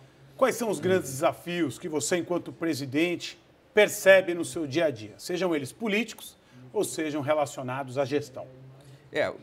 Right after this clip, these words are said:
Speaker 2: quanto à gestão, eh, Sérgio, a, a,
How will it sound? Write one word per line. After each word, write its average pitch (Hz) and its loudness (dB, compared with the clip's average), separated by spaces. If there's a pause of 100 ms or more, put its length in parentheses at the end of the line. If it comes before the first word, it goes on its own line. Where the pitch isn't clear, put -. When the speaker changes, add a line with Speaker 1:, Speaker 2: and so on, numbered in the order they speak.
(160)
Speaker 2:
quanto 190 0
à 147 6
gestão, 131 -4 (100)
eh, 101 -6
Sérgio, 92 -10
a, 110 -2 (880)
a, 120 -10